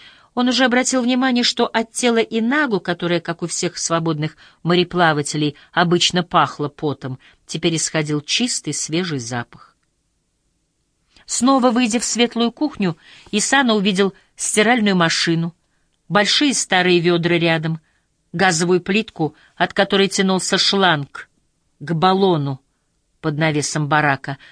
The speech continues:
кастрюлю и большую китайскую сковороду. Стоял там и необыкновенно пузатый чайник,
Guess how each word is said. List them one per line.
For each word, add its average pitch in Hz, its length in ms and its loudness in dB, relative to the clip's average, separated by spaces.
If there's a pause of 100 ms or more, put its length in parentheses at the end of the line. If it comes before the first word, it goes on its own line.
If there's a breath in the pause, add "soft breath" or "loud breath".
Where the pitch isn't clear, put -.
(180 loud breath)
кастрюлю 254 580 2
и 233 60 2
большую 214 540 2
китайскую 196 680 -4 (260 soft breath)
сковороду. 143 800 -4 (2000)
Стоял 165 440 0
там 160 220 0
и 151 280 -2
необыкновенно 151 680 -4
пузатый 143 440 -6
чайник, 123 540 -8